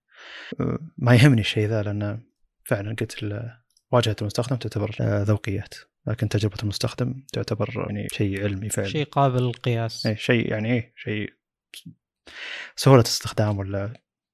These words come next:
Speaker 1: بساطة
Speaker 2: يخضع
Speaker 1: استخدام.
Speaker 2: لعوامل كثيرة طبعًا مثل ما ذكرنا
Speaker 1: إيه،
Speaker 2: قبل.
Speaker 1: لكن
Speaker 2: يعني يخضع لعوامل خلفية اليوزر مثلًا،
Speaker 1: نعم.
Speaker 2: المستخدم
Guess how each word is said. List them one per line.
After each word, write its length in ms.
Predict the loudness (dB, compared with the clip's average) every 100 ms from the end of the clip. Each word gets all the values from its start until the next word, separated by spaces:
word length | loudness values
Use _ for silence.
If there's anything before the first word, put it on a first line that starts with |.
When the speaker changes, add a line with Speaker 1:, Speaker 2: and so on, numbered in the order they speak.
| -6
Speaker 1:
بساطة 240 | -2 -4
Speaker 2:
يخضع 240 | -4 -2 0
Speaker 1:
استخدام. 280 | 2 2
Speaker 2:
لعوامل 340 | 2 2 0 -2
كثيرة 300 | -2 0 0
طبعًا 280 | -2 -6 -6
مثل 240 | -6 -6
ما 120 | -6
ذكرنا 400 | -8 -8 -8 -4 0
Speaker 1:
إيه، 80 | 4
Speaker 2:
قبل. 100 | 6
Speaker 1:
لكن 280 | 4 0 0
Speaker 2:
يعني 140 | 0 2
يخضع 300 | 2 2 4
لعوامل 460 | 6 6 8 6
خلفية 460 | 4 0 2 2 2
اليوزر 480 | 2 2 2 2 -2
مثلًا، 200 | -2 -2
Speaker 1:
نعم. 80 | -2
Speaker 2:
المستخدم 580 | -2 -4 -2 -2 -2